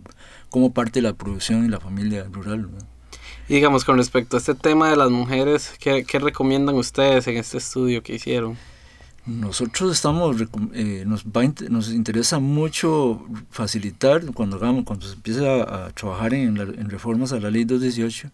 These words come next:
Speaker 1: queremos que se haga una especial atención a lo que sería, eh, asociatividad en la, en la mujer, que se resuelvan unos problemas que ellas reclaman, digamos, de no atención de parte del Estado por ser mujeres, por simplemente hecho de ser mujeres.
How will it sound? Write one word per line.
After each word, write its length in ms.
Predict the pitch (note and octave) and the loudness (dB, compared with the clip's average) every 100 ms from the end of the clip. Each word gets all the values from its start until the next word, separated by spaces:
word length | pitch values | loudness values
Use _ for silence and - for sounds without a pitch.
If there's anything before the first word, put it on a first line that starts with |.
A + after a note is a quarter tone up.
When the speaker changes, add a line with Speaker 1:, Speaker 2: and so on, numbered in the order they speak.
| - - - - - - - | -20 -20 -20 -20 -20 -20 -10
Speaker 1:
queremos 480 | - G#2+ A#2 B2+ B2 | -4 0 2 2 0
que 400 | A#2+ G2+ - - | -2 -2 -6 -12
se 180 | - A2 | -10 -6
haga 160 | G#2 A#2+ | -2 0
una 140 | B2 | 0
especial 340 | B2 B2 A#2+ | 0 0 2
atención 760 | B2+ A2+ G#2 G#2 A#2+ B2 C3+ C3 | 2 2 -2 -2 0 0 0 -2
a 100 | - | -4
lo 100 | G2 | -8
que 120 | - | -12
sería, 500 | F#2+ G2 A2 A#2+ B2 | -10 0 2 4 4
eh, 320 | A#2+ A2+ G2 - A2+ - | 2 -2 -8 -8 -8 -6
asociatividad 720 | A2+ G2+ F#2+ F#2 G#2+ G2 A2 | -6 -4 -8 -6 -4 -2 0
en 220 | B2+ B2+ | 2 2
la, 40 | A2+ | 2
en 220 | G#2 G2 | -2 -4
la 80 | F#2+ | -8
mujer, 380 | F#2+ A2 C#3+ C#3+ - - - - - - - - | -6 -4 -4 -6 -16 -20 -20 -20 -20 -20 -14 -8
que 100 | G#2+ | -6
se 100 | G#2 | -6
resuelvan 460 | F#2+ A#2 B2 B2+ | -4 0 2 4
unos 180 | B2+ C3 | 2 0
problemas 680 | - A2+ A#2 B2+ C3+ B2 - | -2 0 2 2 2 2 -2
que 380 | - G2+ G#2 A2 | -6 -10 -6 -2
ellas 260 | A2+ A#2+ | -2 -2
reclaman, 440 | A#2 A2+ A2+ A#2+ B2 | -4 -2 0 2 2
digamos, 400 | G#2+ A2+ A#2+ A2 | 2 0 0 -4
de 120 | G2 | -4
no 80 | G#2+ | -4
atención 540 | A2+ B2 A2+ A#2 A#2+ | 0 0 0 0 0
de 80 | A2 | -2
parte 300 | A2 G#2 B2+ | -2 -2 -2
del 80 | A2 | -2
Estado 480 | - - A2 B2 B2 - - - | -4 -2 0 -2 -4 -14 -20 -12
por 160 | - G#2 | -8 -4
ser 100 | B2+ | 0
mujeres, 440 | C3+ A#2+ C3 C3+ | 0 2 0 -2
por 120 | G#2 | -8
simplemente 520 | G2+ A2+ B2 B2 B2 A#2+ | -8 -4 0 0 0 -2
hecho 180 | A2+ B2 | -4 -6
de 80 | |
ser 120 | G#2+ A2+ | -4 -2
mujeres. 420 | A2+ B2 C3 | -2 -2 -4